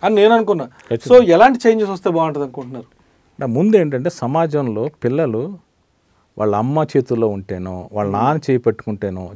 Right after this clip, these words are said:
Speaker 2: చాలా
Speaker 1: Hmm.
Speaker 2: ప్రొటెక్టివ్‌గా ఫీల్ అవుతారు. ఇక మాకు భయం లేదు అనుకుంటూ
Speaker 1: అవును,
Speaker 2: ఉంటారు.
Speaker 1: అవును.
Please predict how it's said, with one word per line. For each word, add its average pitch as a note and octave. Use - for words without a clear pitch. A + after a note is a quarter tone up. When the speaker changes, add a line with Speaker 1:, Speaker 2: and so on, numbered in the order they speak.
Speaker 2:
చాలా G#2+
Speaker 1:
Hmm. -
Speaker 2:
ప్రొటెక్టివ్‌గా G#3
ఫీల్ E3+
అవుతారు. C3
ఇక A2
మాకు A#2
భయం B2+
లేదు C#3+
అనుకుంటూ C3+
Speaker 1:
అవును, C#3
Speaker 2:
ఉంటారు. A2
Speaker 1:
అవును. C#3